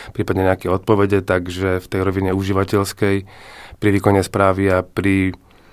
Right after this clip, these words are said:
užívaní nejakej nehnuteľnosti si myslím, že je na mieste, aby som jasne vedel, zrozumiteľne prejaviť svoj názor aj e-mailom v prípade hlasovania.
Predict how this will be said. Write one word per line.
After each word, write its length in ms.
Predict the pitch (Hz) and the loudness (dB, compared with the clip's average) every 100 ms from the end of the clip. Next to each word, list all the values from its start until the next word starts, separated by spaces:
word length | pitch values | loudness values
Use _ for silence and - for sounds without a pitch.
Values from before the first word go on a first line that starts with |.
| - - | -20 0
užívaní 480 | 127 117 117 107 104 | 4 6 6 6 4
nejakej 320 | 104 101 101 | 2 0 0
nehnuteľnosti 400 | 104 107 101 - | 0 0 -2 -4
si 160 | - 90 | -6 -6
myslím, 320 | 90 104 92 | -4 -2 -2
že 80 | 92 | 0
je 80 | |
na 80 | 90 | 0
mieste, 320 | 92 90 - | -2 -4 -2
aby 320 | 90 90 95 - | -2 0 -4 -6
som 400 | - 107 95 - - - | -4 0 0 -2 -14 -12
jasne 480 | 107 104 104 - 98 | 0 0 0 -2 -2
vedel, 240 | 98 101 | -2 0
zrozumiteľne 480 | 95 101 95 95 95 | 0 -2 -2 -2 -2
prejaviť 280 | - 95 95 | -2 -2 -2
svoj 160 | - 92 | -2 0
názor 320 | 92 92 92 | 0 0 -2
aj 160 | 90 90 | -4 -4
e-mailom 400 | 92 92 92 92 | -2 -2 -2 -4
v 40 | - | -4
prípade 280 | 92 92 90 | -4 -2 -2
hlasovania. 640 | 85 90 101 92 95 | -4 -6 -8 -6 -6